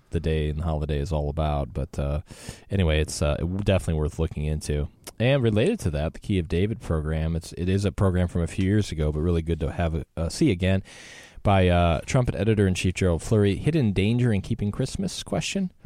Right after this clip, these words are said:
Family time together and life, and the life of Jesus Christ are both wonderful things, but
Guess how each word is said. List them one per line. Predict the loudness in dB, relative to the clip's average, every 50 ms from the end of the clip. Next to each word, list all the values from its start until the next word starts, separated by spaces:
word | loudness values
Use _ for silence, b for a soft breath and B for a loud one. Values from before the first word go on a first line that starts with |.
| B B B B B B B B B
Family | -2 2 2 4 4 4
time | 4 2 2 2 2
together | 2 2 2 2 4 4 4
and | 2 2 2
life, | 2 2 2 0 -2 -6 -6 0
and | 2 4 4
the | 4
life | 4 4 2 0
of | -2 -2
Jesus | -2 -2 -2 -2 -4 -4
Christ | -2 -2 0 0 0 -2 -2
are | -2
both | -2 -2 -2 -2 -2
wonderful | -4 -4 0 0 2 2 2 0 0 0 -2 -2
things, | -2 -2 0 0 0 0 -2 -4 -4
but | -4 -2 -2 -2 -2 -4 -8